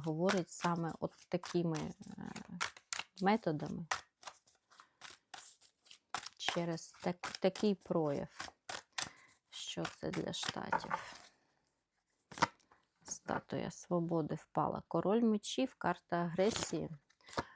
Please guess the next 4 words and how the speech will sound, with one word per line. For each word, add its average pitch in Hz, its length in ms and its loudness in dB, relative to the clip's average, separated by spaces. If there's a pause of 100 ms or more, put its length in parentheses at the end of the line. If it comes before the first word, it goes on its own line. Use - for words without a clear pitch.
(880)
Карта 202 420 6
агресивних 185 880 8
дій, 170 440 4 (440)
а, 170 60 6